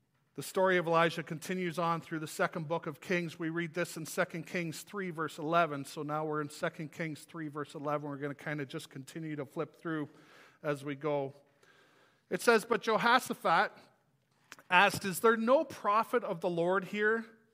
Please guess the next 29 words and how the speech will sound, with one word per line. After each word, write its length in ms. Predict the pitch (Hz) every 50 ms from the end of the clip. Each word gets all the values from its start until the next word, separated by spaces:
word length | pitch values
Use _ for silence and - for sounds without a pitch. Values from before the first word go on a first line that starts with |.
| _ _
through 240 | _ - 202 185 180
whom 260 | 143 123 208 220 214
we 140 | 214 214 202
may 220 | 185 175 170 180 190
inquire 500 | 180 147 - - 196 175 185 190 190 185
of 100 | 165 139
the 80 | 156
Lord?' 480 | 139 135 131 143 151 160 185 202 196 208 - - _ _ _ _ _ _ _ _ _ _ _ _ _ _ _ _ _ _ -
An 100 | 202 202
officer 600 | 180 196 226 254 247 - 302 - - - 277 247
of 80 | 226 190
the 60 | 190
king 420 | - - 226 214 220 214 214 214
of 220 | - 185 175 156 165
Israel 440 | 190 185 180 160 180 175 170 156
answered, 560 | 156 151 151 156 147 - - 165 165 160 151 - - - - _ _ _
'Elisha 600 | - 165 165 165 170 190 214 202 - - 160 -
is 200 | 151 143 131 -
here. 420 | - - 143 131 120 110 107 107 - _ _ _ _ _ _ _ _ _ _ _ _ _ _ _ _ _ _
He 120 | _ - 170
used 240 | 190 233 240 -
to 80 | - 254
pour 340 | - - - 202 185 180 156
water 680 | 143 143 143 143 151 160 165 165 139 104 107 113 - - _ _ _ _ _ _ _ _ _ _ -
on 160 | 139 139 143
the 80 | 143 135
hands 680 | - 160 170 165 151 127 117 113 110 101 - - - _ _ _ _ _
of 100 | 127 120
Elijah.'" 540 | 127 123 123 123 139 139 131 - - -